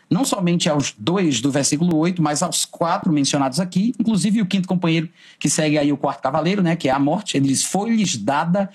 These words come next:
a autoridade sobre a quarta parte da terra." Eu quero que se observe essa expressão, "foi-lhes dada", porque a mesma coisa é dita no versículo dois do cavalo,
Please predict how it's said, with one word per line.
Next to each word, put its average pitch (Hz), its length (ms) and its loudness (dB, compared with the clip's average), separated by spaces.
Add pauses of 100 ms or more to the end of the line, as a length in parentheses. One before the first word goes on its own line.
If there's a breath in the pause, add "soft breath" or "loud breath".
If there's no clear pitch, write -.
(160 loud breath)
a 143 80 -2
autoridade 156 720 0
sobre 143 260 0
a 139 40 -4
quarta 151 380 -2
parte 147 360 -8
da 165 100 -2
terra." 117 340 -2 (360 loud breath)
Eu 117 80 4
quero 156 120 2
que - 80 -2
se - 80 2
observe 180 400 0
essa 170 140 0
expressão, 147 500 0
"foi-lhes 143 480 0
dada", 151 480 -2 (240 loud breath)
porque 143 300 -2
a 143 80 0
mesma 196 300 2
coisa 196 260 2
é 185 40 2
dita 175 300 0
no 156 80 2
versículo 160 440 0
dois 190 280 2
do 175 80 2
cavalo, 151 320 -2